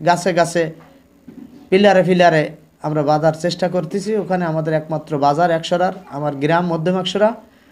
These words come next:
ওই বাজারে আমি পোস্টার মারার জন্য আমার কর্মী সমর্থকদের পাঠিয়েছিলাম। নয়ন এবং পলাশ বাধ্য করে, বাধ্য করছে আমার কর্মীদের, "এই, এই বাজারে কোনো পোস্টার টানাবি না,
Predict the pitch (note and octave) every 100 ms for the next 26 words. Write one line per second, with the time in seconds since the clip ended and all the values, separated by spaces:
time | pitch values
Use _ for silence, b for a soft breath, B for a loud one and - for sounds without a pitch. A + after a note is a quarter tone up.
0 | b b b - C#3+ D3+ D#3+ F#3+ G#3 G3
1 | F#3 F#3 F#3 - G3 F#3 F#3+ F3 G3+ G3+
2 | G#3 F3 F3+ D#3 - b b b b b
3 | - E3+ E3 E3+ F3 F3+ F3+ E3 E3+ D#3
4 | E3 G3 G3+ A3 A#3+ B3+ - _ _ b
5 | b b b b C3+ D#3 G#3 B3 A#3+ A#3+
6 | A3+ G3+ G3+ A#3+ C4 - - - - B2+
7 | G3 G#3 C4 B3+ G3+ C#3+ A2+ C3 G3 G3+
8 | C4+ B3+ F#3+ - D3 D3 C#3 B2 D#3 C#3+
9 | D3 C3 A2 - b b b F3+ G#3+ G#3+
10 | G#3 F#3 F#3 F3+ F#3 F#3 - - E3+ E3
11 | F3+ - E3+ - D3 C#3+ C3 G#2+